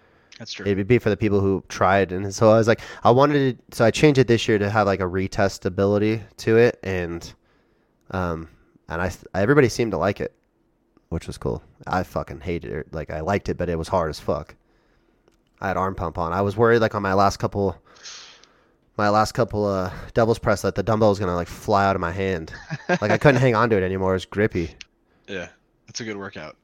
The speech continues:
Speaker 2: So yeah, I'll keep that, and that'd be cool to retest for next year too.
Speaker 1: I like
Speaker 2: Uh,
Speaker 1: that.
Speaker 2: but yeah, that's a good point. You do get to practice with your birthday ones.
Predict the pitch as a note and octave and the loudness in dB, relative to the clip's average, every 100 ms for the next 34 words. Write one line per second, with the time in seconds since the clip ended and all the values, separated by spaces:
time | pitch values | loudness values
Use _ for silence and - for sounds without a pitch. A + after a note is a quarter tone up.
0 | _ - B2 A2+ A2 A#2+ G#2+ F2+ E2+ - | _ 2 6 6 4 2 -2 0 -2 -2
1 | A2+ A2+ G#2+ - G#2+ F#2+ E2+ - F2 - | -2 0 0 -2 -2 -2 -4 -6 -8 -6
2 | D#2+ D#2 - D#2+ - D2 - - _ _ | -10 -10 -10 -12 -8 -10 -10 -16 _ _
3 | _ _ _ _ _ - - - - - | _ _ _ _ _ -18 -14 -12 -12 -16
4 | _ _ _ _ _ _ _ _ _ _ | _ _ _ _ _ _ _ _ _ _
5 | - B2+ B2+ A#2+ A#2+ B2 C3+ A#2 G2+ A2 | -4 2 2 2 -2 -2 0 0 -2 -4
6 | G2 - G2+ G2 F#2 - F2+ E2 F#2+ F2+ | -6 -4 -6 -6 -12 -16 -14 -8 -8 -8
7 | D#2+ D#2+ - | -10 -12 -14